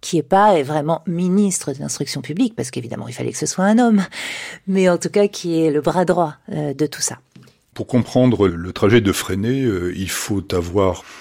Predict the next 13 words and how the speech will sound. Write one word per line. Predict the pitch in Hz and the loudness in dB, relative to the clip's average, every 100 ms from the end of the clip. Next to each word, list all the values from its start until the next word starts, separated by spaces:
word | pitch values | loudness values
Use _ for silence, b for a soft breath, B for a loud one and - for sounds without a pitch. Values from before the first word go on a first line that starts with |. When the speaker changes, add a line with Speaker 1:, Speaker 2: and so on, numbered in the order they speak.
| B | B
Speaker 2:
à | 87 | -4
l'esprit | 92 - - 127 131 127 | -2 -4 -2 -2 -2 -4
qu'il | 92 90 | -8 0
y | 107 | 2
a | 101 | 2
deux | 85 107 101 | 4 4 4
voies | 87 85 92 107 143 - _ _ _ | 0 -4 0 0 0 -4 _ _ _
parallèles | 98 90 90 95 120 120 | -6 -2 2 4 2 2
et | 80 80 | -4 -4
simultanées | 78 - 90 80 87 82 101 151 139 - | -4 -4 -4 -6 -6 -4 -2 -2 -4 -6
qui | 82 | -6
l'a | 78 | -4
suivi. | - - 85 78 110 | -2 -2 -4 -4 -6